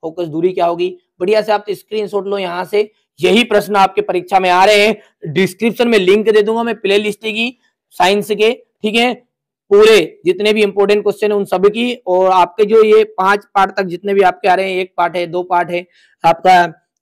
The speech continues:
जे प्रक्रम वाला चैप्टर है, ठीक है, पांच पा-, अध्याय, छह अध्याय है, इसके बाद में आपका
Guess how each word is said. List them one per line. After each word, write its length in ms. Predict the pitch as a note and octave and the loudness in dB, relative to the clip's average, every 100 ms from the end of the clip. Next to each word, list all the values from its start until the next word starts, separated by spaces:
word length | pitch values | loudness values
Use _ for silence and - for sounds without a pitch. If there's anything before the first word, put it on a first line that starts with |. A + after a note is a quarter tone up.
| _ | _
जे 300 | D#3+ C#3 F#3+ | -14 2 4
प्रक्रम 360 | G3 F3+ F3+ F#3 | 4 2 0 2
वाला 220 | F3+ F#3 F3+ | 4 4 2
चैप्टर 300 | F3+ - F3+ | 0 0 2
है, 180 | F3 F3+ | 2 2
ठीक 180 | F3+ | 0
है, 160 | A3 F#3+ D#3+ _ _ | 0 0 -2 _ _
पांच 220 | E3 F3 F3 | -4 -4 -4
पा-, 180 | F#3 | -4
अध्याय, 260 | D#3+ E3+ F3+ | 0 2 2
छह 240 | F3 F3+ | 0 -2
अध्याय 380 | F3+ D#3 F3+ F3 | -2 0 2 2
है, 200 | F3+ F#3 _ _ - | 0 -4 _ _ -14
इसके 260 | E3 F#3+ | -6 -2
बाद 220 | E3+ E3+ E3+ | 2 2 0
में 140 | F3+ | -4
आपका 380 | E3+ E3 F3 | -4 -2 -2